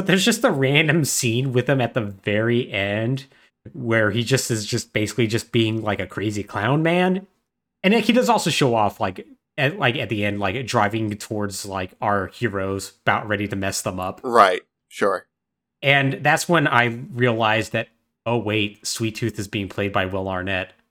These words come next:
Speaker 2: Okay, honestly, that's not a bad cast.
Speaker 1: Oh, I, I thought that was great, honestly.
Speaker 2: That's, yeah, no, I, I, I see that.
Speaker 1: Mm-hmm.
Speaker 2: I can
Speaker 1: Yeah,
Speaker 2: picture it.
Speaker 1: it's, it's pretty good. And to be fair, he,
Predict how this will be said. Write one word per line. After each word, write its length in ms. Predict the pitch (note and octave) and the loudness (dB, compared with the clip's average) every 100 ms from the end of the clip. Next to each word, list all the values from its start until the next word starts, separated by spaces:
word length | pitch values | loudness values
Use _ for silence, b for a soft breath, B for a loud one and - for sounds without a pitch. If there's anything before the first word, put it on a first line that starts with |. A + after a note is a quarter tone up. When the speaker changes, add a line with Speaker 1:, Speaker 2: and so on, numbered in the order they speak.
| - - _ - | -20 -20 _ -6
Speaker 2:
Okay, 400 | E3 D#3+ C3 A#2+ - | 8 10 10 8 2
honestly, 680 | - D3 D#3+ F3 - F#3+ F#3 D#3 | 6 8 8 4 0 0 0 0
that's 240 | C3 - | -2 0
not 360 | B2+ A#2+ A#2+ A2 | 4 8 8 6
a 60 | |
bad 460 | G#2 G#2 G2 F#2+ F#2 - | 2 2 4 2 -2 -6
cast. 720 | F#2 F#2 F#2+ - - - - _ _ _ - | -4 -2 -2 -6 -12 -16 -20 _ _ _ 0
Speaker 1:
Oh, 160 | F3 | 2
I, 340 | D#3 D#3 D3 D#3 | 4 2 2 2
I 20 | |
thought 240 | D#3 D#3+ | 4 4
that 160 | D3 A#2+ | 4 2
was 100 | G#2 | -2
great, 260 | G2+ F#2+ F2+ | -4 -2 -2
honestly. 500 | F#2 G2 - A2 G2+ | -4 -4 -6 -4 4
Speaker 2:
That's, 260 | A#2 A2+ | 6 6
yeah, 260 | C#3 B2 A#2+ - | 6 8 8 8
no, 100 | C3 | 10
I, 200 | C3+ C#3 | 10 10
I, 240 | B2+ C#3+ C#3+ B2+ | 8 6 2 -2
I 140 | C3+ C#3 | 0 0
see 260 | - A#2 | -2 -2
that. 320 | G#2 G2+ G#2+ _ _ _ _ _ | 2 0 0 _ _ _ _ _
Speaker 1:
Mm-hmm. 500 | F#3+ F#3 D3 A3+ G#3+ - _ | 2 2 2 2 0 -4 _
Speaker 2:
I 80 | - | -12
can 160 | - B2 | -4 2
Speaker 1:
Yeah, 180 | D#3 A#2 | 2 4
Speaker 2:
picture 120 | E3+ | 2
it. 20 | E3+ | 0
Speaker 1:
it's, 280 | - - - _ _ _ | 0 -8 -10 _ _ _
it's 160 | F4 F4 | -2 0
pretty 180 | G4 F#4 | 2 4
good. 340 | F#4 F4+ G3+ G#3 | 4 4 2 0
And 260 | C4 B3+ | -2 -2
to 60 | A#3+ | -2
be 160 | D4 C#4+ | -2 0
fair, 340 | D4 D4 B3+ | 2 4 4
he, 420 | G#3 B3+ B3+ G#3+ | 0 -2 -2 -6